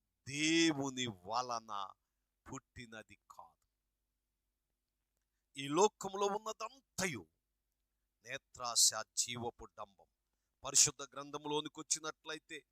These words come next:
యోహాను పత్రికలో మనం ఆ మాటలను చూడవచ్చు. చూడండి, మొదటి యోహాను పత్రిక రెండవ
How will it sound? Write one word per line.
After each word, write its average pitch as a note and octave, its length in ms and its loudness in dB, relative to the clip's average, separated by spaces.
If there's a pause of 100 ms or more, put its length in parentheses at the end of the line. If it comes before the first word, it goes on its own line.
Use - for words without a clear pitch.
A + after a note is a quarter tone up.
(360)
యోహాను D#3+ 520 2
పత్రికలో D#3+ 720 -6 (340)
మనం D#3+ 220 -2
ఆ E3 100 2
మాటలను E3+ 580 2 (140)
చూడవచ్చు. E3 680 0 (420)
చూడండి, C#3+ 300 -4
మొదటి D3 480 -8
యోహాను D3+ 440 0
పత్రిక D#3 480 -12 (480)
రెండవ D#3 380 0